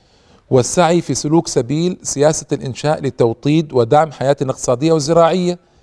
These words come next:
توطيدا ثابتا يحقق استقلالا الاقتصادي والزراعي الذي هو نواة الاستقلال السياسي.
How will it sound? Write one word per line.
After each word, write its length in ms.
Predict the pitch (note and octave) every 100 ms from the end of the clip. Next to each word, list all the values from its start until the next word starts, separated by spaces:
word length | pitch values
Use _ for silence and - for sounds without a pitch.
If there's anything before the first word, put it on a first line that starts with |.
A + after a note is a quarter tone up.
| _ _ -
توطيدا 580 | A2+ - D#3 E3+ E3 D#3
ثابتا 540 | - B2+ C#3 D3+ D3+
يحقق 400 | A#2+ D#3 D3 -
استقلالا 500 | - - A#2+ B2+ C3+
الاقتصادي 560 | B2+ A#2 G#2+ A#2 A#2+ C#3+
والزراعي 480 | B2+ D#3+ F#3+ C#3+ - _ _ _ _ _ C#3+
الذي 220 | B2+ C3
هو 160 | F3+
نواة 340 | D#3+ C#3+ E3+ F#3+
الاستقلال 580 | D#3+ C3+ - - A2 B2+
السياسي. 600 | C3+ - G#3 A3 - D#3+